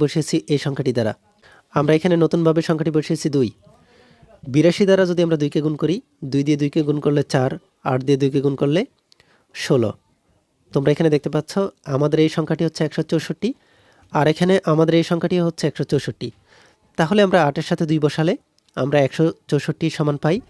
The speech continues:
আটের সাথে দুই বসালে আমাদেরকে এখানেও ভাগফলের জায়গায় দুই বসাতে হবে। বিরাশি দুগুণে একশো চৌষট্টি। একশো চৌষট্টি থেকে একশো চৌষট্টিকে বাদ দিলে আমরা এখানে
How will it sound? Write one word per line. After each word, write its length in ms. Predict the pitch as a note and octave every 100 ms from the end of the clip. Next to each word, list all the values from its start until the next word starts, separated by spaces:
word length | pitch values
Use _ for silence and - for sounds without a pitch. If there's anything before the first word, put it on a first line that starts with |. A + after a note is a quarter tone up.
| _ _ - _ -
আটের 240 | D#3+ C#3+ D#3
সাথে 160 | F3 F3
দুই 80 | E3 D#3+
বসালে 240 | - F3 F3
আমাদেরকে 280 | D3+ D3+ F3
এখানেও 260 | D3+ D#3 F3 C4+ _ _ -
ভাগফলের 500 | A2+ B2+ - D#3 D3+
জায়গায় 220 | D#3 D3+ D3
দুই 80 | D3
বসাতে 240 | B2+ B2+ B2
হবে। 180 | A#2 A2+ A2+ _ _ _ _ -
বিরাশি 360 | B2+ D3 - D3+
দুগুণে 260 | D3 E3 C4+ _ - _ _ _ _ _ _ _ -
একশো 340 | C3+ - E3 G#3+ C4 _ _ _ _ _ _ -
চৌষট্টি। 440 | E3 C#3 A#2 - G#2 _ _ _ _ _ _ _
একশো 240 | D#3 C#3 E3+ E3+
চৌষট্টি 300 | E3+ E3 E3
থেকে 120 | E3+ D#3+
একশো 160 | - D#3+
চৌষট্টিকে 380 | D#3+ - D#3+ D#3
বাদ 140 | C#3 C#3
দিলে 140 | D#3 B3+ _ _ - _ -
আমরা 140 | C3+ C#3+
এখানে 180 | E3